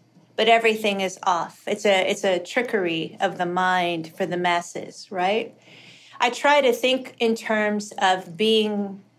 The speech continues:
the sole creator of that world.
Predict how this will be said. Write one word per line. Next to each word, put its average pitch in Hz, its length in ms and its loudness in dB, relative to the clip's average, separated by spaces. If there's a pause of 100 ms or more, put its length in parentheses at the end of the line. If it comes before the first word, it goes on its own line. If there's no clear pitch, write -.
(400)
the 208 120 2
sole 226 540 4
creator 190 920 0 (300)
of 196 180 2
that 175 260 0
world. 175 460 -2